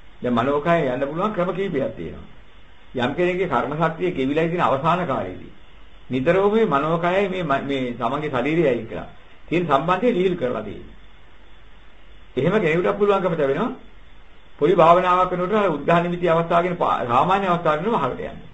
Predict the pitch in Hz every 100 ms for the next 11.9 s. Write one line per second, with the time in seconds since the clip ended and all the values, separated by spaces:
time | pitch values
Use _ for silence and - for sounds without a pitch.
0 | - - - - - - - - 175 165
1 | 123 117 113 82 80 - - - - -
2 | - - - - - 156 185 208 220 135
3 | 160 190 208 247 143 175 240 202 156 131
4 | 123 117 113 95 80 73 - - - -
5 | - - - - - - 131 143 143 160
6 | 190 185 131 135 165 170 170 165 170 170
7 | 170 165 165 170 175 156 147 147 160 160
8 | 165 165 170 165 127 107 110 - - -
9 | - - - 160 190 208 220 226 170 180
10 | 196 185 175 190 240 226 196 175 180 185
11 | 185 202 156 120 120 113 - - -